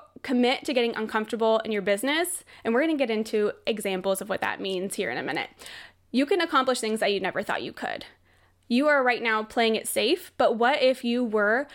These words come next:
to get uncomfortable, do that thing that you're scared to do? Like, what amazing things can come from it? And chances are you have very little to lose. Like,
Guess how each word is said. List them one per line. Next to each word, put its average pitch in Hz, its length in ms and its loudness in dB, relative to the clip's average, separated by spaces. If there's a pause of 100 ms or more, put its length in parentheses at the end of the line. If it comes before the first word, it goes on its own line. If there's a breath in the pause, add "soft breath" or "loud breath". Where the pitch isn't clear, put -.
(220 loud breath)
to 240 260 2
get 233 240 2
uncomfortable, 254 500 2
do 226 160 0
that 247 220 2
thing 226 320 2
that 214 140 2
you're 214 120 0
scared 220 440 2
to 233 100 0
do? 208 400 2 (220 loud breath)
Like, 240 120 2
what 226 320 2
amazing 247 380 0
things 202 260 -6
can 208 220 -4
come 196 160 -4
from 135 180 -4
it? - 180 -6 (320 loud breath)
And 247 120 0
chances 277 360 0
are 233 280 4
you 233 120 0
have 214 120 0
very 240 240 4
little 214 260 2
to - 160 -8
lose. 165 600 -4 (180)
Like, 202 240 0